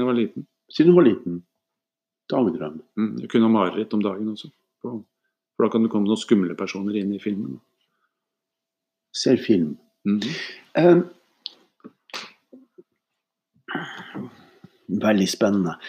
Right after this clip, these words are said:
Speaker 2: Vi kommer tilbake, kjære lyttere, til, kjære lyttere, til dette her med hva,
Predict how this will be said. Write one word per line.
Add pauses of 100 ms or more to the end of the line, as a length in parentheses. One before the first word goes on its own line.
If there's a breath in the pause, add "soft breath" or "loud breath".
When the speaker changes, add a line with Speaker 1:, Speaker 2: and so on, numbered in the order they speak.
(160 loud breath)
Speaker 2:
Vi
kommer
tilbake,
kjære
lyttere, (100)
til,
kjære
lyttere,
til
dette
her
med
hva,